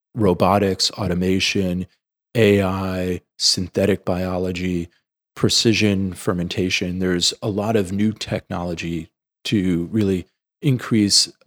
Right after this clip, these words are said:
innovation cycles. From a financing standpoint, and part of your question was about financing,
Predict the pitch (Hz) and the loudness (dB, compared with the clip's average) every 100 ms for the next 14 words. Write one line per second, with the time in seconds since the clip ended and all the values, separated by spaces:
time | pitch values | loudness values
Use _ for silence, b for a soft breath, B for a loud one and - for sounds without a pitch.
0 | - _ _ - - - 117 98 95 85 | -20 _ _ -20 -8 -2 2 2 2 0
1 | - - - - - - b b b - | -2 -2 -6 -8 -8 -10 b b b -2
2 | 120 104 - 110 120 135 92 - 76 - | 2 2 0 0 2 2 0 -2 -4 -6
3 | 92 82 - 82 85 87 101 90 85 - | -6 -8 -8 -6 -6 -4 -2 -2 -2 -2
4 | 98 95 82 85 82 - 107 107 87 87 | -4 -4 -6 -4 -6 -4 -2 -2 -2 -2
5 | 87 85 | -2 -6